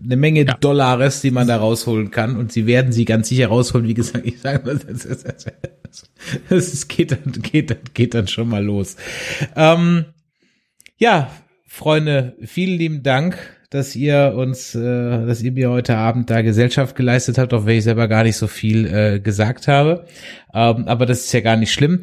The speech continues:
Speaker 1: Übrigens, die Umfrage ist fifty fifty ausgegangen, ja. <laughs> Von daher, ähm, äh, ist an der Stelle, äh, aber ich, wie gesagt, wir haben einen Fanpleaser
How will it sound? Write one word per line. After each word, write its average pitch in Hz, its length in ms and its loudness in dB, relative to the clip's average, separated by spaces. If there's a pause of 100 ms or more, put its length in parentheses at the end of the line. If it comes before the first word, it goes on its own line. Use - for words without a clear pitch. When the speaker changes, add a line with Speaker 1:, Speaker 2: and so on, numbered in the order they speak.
(220)
Speaker 1:
Übrigens, 165 340 2
die 170 120 2
Umfrage 156 580 2
ist 139 120 2
fifty 214 320 0
fifty 151 380 0
ausgegangen, 107 720 0 (220)
ja. 120 220 2 (920)
<laughs> 165 100 2 (1040)
Von 123 120 -2
daher, 135 460 4 (400)
ähm, 123 400 0 (600)
äh, 120 280 0
ist - 240 -4
an 117 180 0
der 127 200 2
Stelle, 123 960 0
äh, 87 60 -10
aber 120 200 -4
ich, 147 200 -2
wie 185 100 4
gesagt, 175 320 0
wir 143 260 0
haben 185 160 0
einen 151 260 0
Fanpleaser 156 1200 0